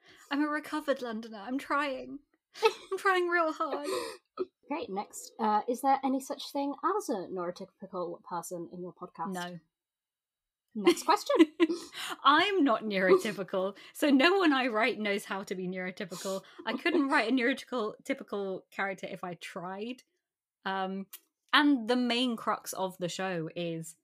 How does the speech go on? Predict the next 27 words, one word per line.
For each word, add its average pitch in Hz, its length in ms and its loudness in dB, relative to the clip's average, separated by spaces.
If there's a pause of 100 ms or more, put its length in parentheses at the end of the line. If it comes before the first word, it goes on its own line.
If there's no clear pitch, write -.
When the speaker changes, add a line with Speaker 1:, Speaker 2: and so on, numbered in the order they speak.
(280)
Speaker 1:
how 175 240 -2
do 170 80 -8
people 180 340 -6
deal 175 220 -4
with 165 160 -6
mental 175 320 -6
health 165 480 -10 (320)
when 175 220 -2
there's 175 180 0
also 180 340 -2
this 165 220 -2
huge 175 500 -8 (480)
bloody 175 540 -6 (260)
magical 180 840 -4
plot 196 320 -6
going 175 220 -6
on 170 140 -6
in 170 80 -6
the 175 80 -8
background. 175 600 -10 (600)
So, 170 400 -8 (340)
no. 208 500 -2 (560)
Why 202 280 -2
would 254 140 -4
I 220 100 -4
do 214 300 -6
that? - 240 -10